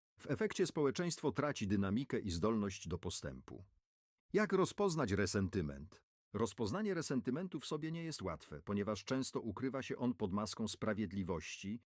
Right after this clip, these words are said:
czy moralności. Oto kilka pytań, które warto sobie zadać.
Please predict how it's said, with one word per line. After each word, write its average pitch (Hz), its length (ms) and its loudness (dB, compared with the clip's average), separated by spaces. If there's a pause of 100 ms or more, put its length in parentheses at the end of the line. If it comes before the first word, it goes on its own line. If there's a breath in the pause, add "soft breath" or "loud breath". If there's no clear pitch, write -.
(240)
czy - 140 2
moralności. 113 920 0 (680)
Oto 226 240 2
kilka 143 380 -2
pytań, 101 380 0
które 104 220 0
warto 107 300 -2
sobie 87 260 -4
zadać. 73 500 -8